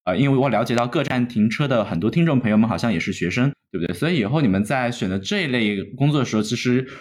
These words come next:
如果说啊，你们有志于想进入公办学校教书的话，其实应该要趁早，因为当时你如果在学校进行校招的时候，你是没有这一方面的要求的，一般是他直接到你学校去招你，那肯定是要不会考你的户口问题。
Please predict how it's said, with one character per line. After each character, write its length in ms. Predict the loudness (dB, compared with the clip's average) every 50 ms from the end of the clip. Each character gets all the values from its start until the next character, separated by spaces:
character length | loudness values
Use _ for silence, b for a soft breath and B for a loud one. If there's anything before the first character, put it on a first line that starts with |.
| B B
如 140 | B 0 2
果 160 | 2 0 -2
说 160 | -2 0 0 0
啊， 120 | 0 -2 -2
你 60 | 0
们 120 | 2 2
有 480 | 4 4 2 2 0 -2 -4 -8 -12 -16 -10
志 240 | -6 -2 0 2 2
于 80 | 2 0
想 240 | -2 -2 -4 -2
进 120 | 0 2 2
入 160 | 2 2 0
公 160 | 0 0 0
办 160 | 0 0 0
学 140 | -2 -4 -4
校 160 | -2 -2 -2
教 160 | 0 0 0 0
书 140 | 0 0
的 100 | -2 0
话， 100 | -2 -2
其 160 | -4 -4 -6 -6
实 120 | -2 0
应 40 | 0
该 100 | 0 0
要 60 | 0
趁 220 | 0 -2 -2 -2
早， 180 | 0 -2 -2 -4
因 120 | -2 -2 -2
为 60 | 0
当 200 | 0 -2 -4 -4
时 320 | -4 -6 -4 -4 -4 -4 -6 B B B B B B -4
你 100 | -2 0
如 180 | 2 2 2
果 80 | 2 2
在 220 | 0 0 -2 -4
学 160 | -4 -6 -6
校 100 | -4 -4
进 140 | -2 -2 0
行 80 | 0 0
校 180 | 0 0 -2
招 180 | 0 0 0 0
的 40 | -2
时 140 | -4 -6 -8
候， 120 | -6 -6
你 80 | -6 -6
是 220 | -4 -2 -2 0
没 160 | 2 2 2
有 80 | 2 0
这 140 | 0 0 -2
一 40 |
方 140 | 0 0 0
面 80 | 0 0
的 60 | 0
要 160 | -2 -2 -2
求 160 | -4 -6 -10
的， 120 | -10 -10 -8 -6
一 80 | -4
般 180 | -4 -2 -4 -4
是 160 | -4 -6 -8
他 160 | -6 -6 -8
直 100 | -6 -4
接 120 | -2 0 0
到 100 | 0 0
你 80 | -2
学 40 | -2
校 100 | -4 -4
去 100 | -6 -6
招 180 | -4 -2 -2 -2
你， 100 | -2 -2
那 100 | -4 -6
肯 160 | -6 -6 -4
定 100 | -4 -2
是 120 | -2 0 0
要 160 | 0 0 0
不 100 | -2 -2
会 80 | -4
考 220 | -2 -2 -2 -2 -2
你 80 | -2
的 80 | -4 -4
户 120 | -4 -6
口 160 | -4 -4 -4 -4
问 160 | -4 -4 -6
题。 220 | -6 -10 -14 -16